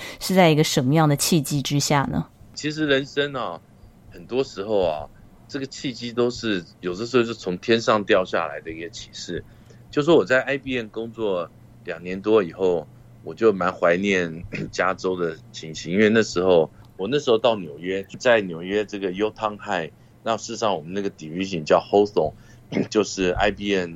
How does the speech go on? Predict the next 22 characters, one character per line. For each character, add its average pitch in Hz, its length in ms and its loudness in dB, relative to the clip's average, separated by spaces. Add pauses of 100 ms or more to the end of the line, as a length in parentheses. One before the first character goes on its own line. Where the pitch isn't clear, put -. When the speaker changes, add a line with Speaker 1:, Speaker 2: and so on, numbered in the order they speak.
(120)
Speaker 2:
Computer - 420 2
Science 90 540 0
主 - 200 -16
要 90 140 0
是 92 160 -8
在， 82 300 0 (280)
在 87 180 0
那 87 120 -6
个 80 80 -6
地 82 200 -10
区。 95 180 -8
那 147 140 2
这 156 140 -4
个， 156 220 4 (160)
那 165 160 -2
边 151 180 -2
research 143 540 -2
都 117 140 0
是 110 240 -14
最 110 160 -4
高 98 240 -2
深 101 420 -6